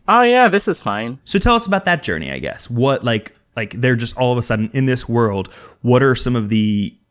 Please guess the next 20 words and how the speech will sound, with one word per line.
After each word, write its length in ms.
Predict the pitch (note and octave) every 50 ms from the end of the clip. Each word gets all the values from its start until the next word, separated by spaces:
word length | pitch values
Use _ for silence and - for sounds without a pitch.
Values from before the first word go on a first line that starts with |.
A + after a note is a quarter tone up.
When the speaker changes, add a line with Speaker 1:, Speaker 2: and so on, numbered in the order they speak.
| _ _ _ _ _ _ _ -
Speaker 2:
adventures 500 | A2+ G#2 A2+ A#2 A2+ - - A#2 G#2+ G#2+
and 80 | G2 G2
hijinks 760 | - A2+ A2 A2 G#2 - A2+ G#2+ G#2 G2 - - - - -
that 180 | - A2 G#2 -
they 480 | - G#2+ G#2 G2 G2 G2 G2 G2 - A2+
go 260 | - B2 A#2+ A#2+ A#2
on 540 | - G2+ G2 F#2+ F#2+ F#2+ F#2+ F#2+ F#2+ F#2+ - -
to 160 | - - A#2 G2+
have 360 | G2+ A#2 A2 G#2 G#2 G2+ G#2
their 220 | G#2 G2 F#2+ F#2+
kind 240 | F#2 - G#2 G2+ G2
of, 120 | F#2+ F#2 -
like, 400 | F#2+ F#2+ G2 F#2+ F2 - - - _ _ _ _ _ _ _ _ _ _
you 120 | G#2+ A2
know, 200 | G2+ F#2 E2 E2+ - _ _ _ _ _ _
come, 320 | - - A#2 G#2+ G#2 F#2+ - _ _
come 200 | - C#3+ C3+ A#2+
to 100 | - A2+
gremlin 380 | G2+ A2+ A2+ G#2 G2+ F#2+ F2
moment? 360 | F2 F2 E2 B1+ - C#2+ -